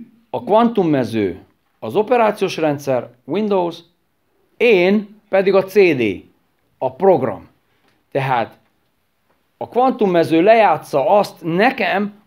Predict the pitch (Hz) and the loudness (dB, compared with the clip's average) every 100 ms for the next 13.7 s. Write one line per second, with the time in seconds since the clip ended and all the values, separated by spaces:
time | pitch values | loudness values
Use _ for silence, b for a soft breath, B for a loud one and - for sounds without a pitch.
0 | _ 233 226 226 226 262 196 202 262 147 | _ 0 2 4 4 2 2 2 2 0
1 | 98 - _ _ _ 135 135 220 277 254 | -4 -12 _ _ _ -8 -2 0 0 0
2 | 214 202 165 156 175 175 165 147 143 180 | 0 2 0 -2 -6 -2 -2 -2 -2 -4
3 | 233 208 196 196 170 160 151 185 185 170 | -4 -4 -4 -6 -6 -4 -4 -2 -4 -4
4 | - - 120 143 135 127 123 113 110 98 | -14 -20 -6 -4 -2 -6 -6 -8 -10 -12
5 | 98 b b 139 123 123 113 110 143 135 | -16 b b -8 -6 -2 -4 -2 -4 -4
6 | 131 135 117 104 95 92 80 78 _ _ | -4 -4 -4 -8 -16 -20 -20 -20 _ _
7 | - 123 120 113 107 151 196 190 156 147 | -12 -8 -6 -6 -4 -2 0 0 0 0
8 | 139 - _ 110 107 131 117 113 - _ | -4 -12 _ -12 -4 -2 -2 -4 -8 _
9 | _ - 135 104 101 95 90 92 80 _ | _ -6 -6 -6 -10 -14 -18 -18 -20 _
10 | _ _ _ _ _ _ _ _ 143 151 | _ _ _ _ _ _ _ _ -10 -10
11 | 156 131 127 - 90 85 _ b b b | -10 -12 -14 -18 -20 -20 _ b b b
12 | - 123 220 320 - 143 - 135 127 113 | -8 -2 0 0 -2 -4 -4 -6 -4 -4
13 | 110 180 247 254 165 113 - | -2 -2 -2 -2 -4 -4 -10